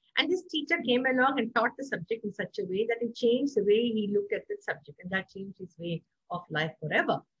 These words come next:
So at the surface is what we get, and what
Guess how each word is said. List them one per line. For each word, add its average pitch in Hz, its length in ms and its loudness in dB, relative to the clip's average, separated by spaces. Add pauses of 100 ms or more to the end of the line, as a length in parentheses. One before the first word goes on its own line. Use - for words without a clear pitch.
(140)
So 226 320 -2
at 262 120 4
the 427 180 4
surface 359 400 4
is 233 140 -2
what 240 260 4
we 240 100 0
get, 202 320 2
and 185 160 -4
what 233 200 4